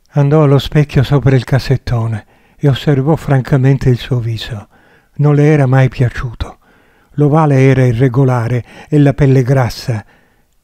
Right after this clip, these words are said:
Si vedeva molto comune. Si allontanò dal cassettone e ancora fu certa che il suo viso non aveva niente di speciale, tranne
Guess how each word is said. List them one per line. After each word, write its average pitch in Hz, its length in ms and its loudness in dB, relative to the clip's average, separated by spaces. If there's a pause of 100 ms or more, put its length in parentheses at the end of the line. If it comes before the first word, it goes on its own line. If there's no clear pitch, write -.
(160)
Si - 220 -2
vedeva 143 340 2
molto 165 360 0
comune. 113 640 -4 (1500)
Si - 160 -2
allontanò 151 500 2
dal 139 160 2
cassettone 131 800 0 (680)
e 147 160 0
ancora 147 380 0
fu 156 120 -2
certa 185 420 0
che 131 100 0
il 131 60 2
suo - 180 0
viso 160 260 -2
non 147 220 2
aveva 147 320 2
niente 147 400 2
di 127 100 -4
speciale, 107 760 -8 (1200)
tranne 175 760 2